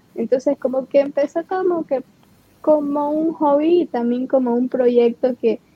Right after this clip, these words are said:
que a futuro espero que crezca y espero poder a, a ayudar a mucha gente, como que a, a alentarlos,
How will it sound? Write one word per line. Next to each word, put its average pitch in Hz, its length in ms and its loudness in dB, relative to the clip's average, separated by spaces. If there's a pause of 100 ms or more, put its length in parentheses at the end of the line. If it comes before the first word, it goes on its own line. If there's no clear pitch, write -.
(280)
que 277 60 2
a 269 60 2
futuro 247 360 -4
espero 254 360 -2
que 240 100 -12
crezca 269 460 -4
y 294 60 -2
espero 247 320 -2
poder 226 380 0
a, 220 540 -4
a 220 40 -10 (240)
ayudar 220 320 -4
a 226 40 -6
mucha 240 220 -8
gente, 262 320 -4
como 220 320 -6
que 214 120 -2
a, 202 300 0
a 226 200 -6
alentarlos, 233 800 0